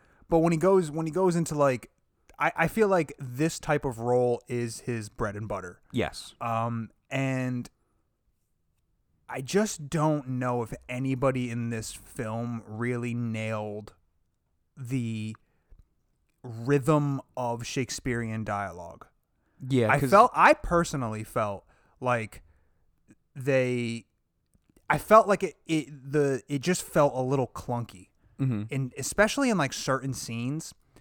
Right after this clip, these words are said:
Speaker 1: And I almost feel like this movie would have excelled a lot more if they didn't use as much dialogue and the film was almost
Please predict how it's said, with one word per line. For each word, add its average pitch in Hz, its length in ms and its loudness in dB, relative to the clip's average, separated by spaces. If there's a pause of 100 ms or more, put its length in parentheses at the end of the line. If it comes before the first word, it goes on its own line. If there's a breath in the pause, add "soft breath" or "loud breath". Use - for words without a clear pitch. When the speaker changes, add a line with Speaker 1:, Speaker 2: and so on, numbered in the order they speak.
(720 soft breath)
Speaker 1:
And 135 480 0 (480)
I 143 160 2
almost 277 580 2
feel 175 140 -2
like 165 140 -2
this 139 160 -2
movie 131 280 -2
would 123 220 -2
have 123 120 -4
excelled 123 720 -4
a 123 120 -4
lot 113 400 -2
more 139 560 -4 (160)
if 147 340 -4 (200)
they 127 480 -2 (300 soft breath)
didn't 151 380 0
use 127 360 -2
as 113 200 -4
much 117 420 -4
dialogue 180 640 4
and 131 180 -4
the 110 60 -6
film 151 480 -2
was 131 140 -2 (120)
almost 135 680 -2